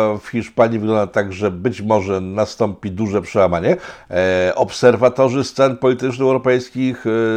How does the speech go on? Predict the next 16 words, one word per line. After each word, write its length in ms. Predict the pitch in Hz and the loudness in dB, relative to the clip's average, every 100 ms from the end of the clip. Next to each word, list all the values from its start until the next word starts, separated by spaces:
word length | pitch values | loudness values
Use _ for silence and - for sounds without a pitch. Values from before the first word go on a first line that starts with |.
| 110 107 | 0 -2
z 40 | 95 | -4
zaciekawieniem 560 | 110 120 131 139 117 | -4 -2 0 0 0
patrzą 300 | 101 110 - | -2 -4 -2
na 80 | 104 | -4
tę 180 | 104 101 | -4 -8
sytuację, 600 | - 87 95 104 - 123 | -8 -4 0 0 0 0
bo, 180 | 104 98 - - - - | 0 -2 -6 -20 -20 -6
e, 160 | 90 | -2
we 160 | 87 101 | 0 0
Włoszech 440 | 95 120 - 101 | 4 4 4 -4
wygrywa 360 | 92 98 104 90 | -4 -4 0 0
prawica, 560 | - 98 90 80 92 - - _ _ _ _ - _ _ - - - - - - | 4 4 4 0 -2 -2 -4 _ _ _ _ -20 _ _ -20 -20 -20 -20 -20 -20
w 220 | - - | -20 2
Polsce 420 | 123 127 123 110 | 6 6 4 -2
rządzi 360 | 98 107 92 80 | 0 0 0 -6
prawica. 580 | - 110 101 80 90 | 4 6 4 0 -2